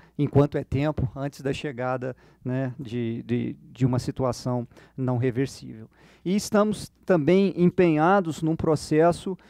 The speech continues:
eh, de migração completa da atuação da instituição para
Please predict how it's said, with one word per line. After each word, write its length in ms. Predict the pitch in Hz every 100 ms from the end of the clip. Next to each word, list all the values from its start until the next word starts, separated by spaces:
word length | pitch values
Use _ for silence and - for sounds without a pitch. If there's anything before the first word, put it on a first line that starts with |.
| _ -
eh, 380 | 147 139 135 131
de 140 | 139
migração 560 | 156 160 160 - 175 180
completa 560 | 190 180 165 185 185
da 120 | 147
atuação 460 | 147 151 139 - 147
da 80 | 143
instituição 600 | - - 139 - 143 160
para 460 | - 147 151 143